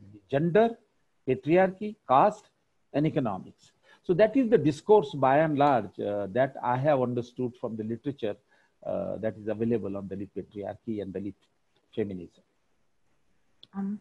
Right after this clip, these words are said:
Speaker 2: perhaps we can take one last question, um, because it had come before. Uh, Hillary is asking that caste in India, caste in India is grounded in religion. Um,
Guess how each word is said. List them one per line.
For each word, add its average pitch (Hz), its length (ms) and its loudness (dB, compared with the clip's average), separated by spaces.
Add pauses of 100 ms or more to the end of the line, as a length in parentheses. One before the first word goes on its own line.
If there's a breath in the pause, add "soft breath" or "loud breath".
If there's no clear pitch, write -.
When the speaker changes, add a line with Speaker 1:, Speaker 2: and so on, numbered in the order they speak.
Speaker 2:
perhaps 226 440 -4
we 269 100 -14
can 277 200 -14
take 180 220 -10
one 208 320 -2
last 202 460 -2
question, 196 520 -6 (160)
um, 175 500 -4 (300)
because 185 300 -6
it 190 160 -6
had 185 160 -4 (240)
come 175 180 -6
before. 175 520 -6 (500)
Uh, 175 260 -2
Hillary 240 680 -4
is 247 160 -8
asking 233 840 0
that 202 420 -2
caste 190 400 0
in 226 140 4
India, 202 300 2 (100)
caste 208 320 2
in 214 140 2
India 202 300 4
is 202 100 4
grounded 185 580 2
in 196 260 4
religion. 160 640 -6 (580)
Um, 175 360 0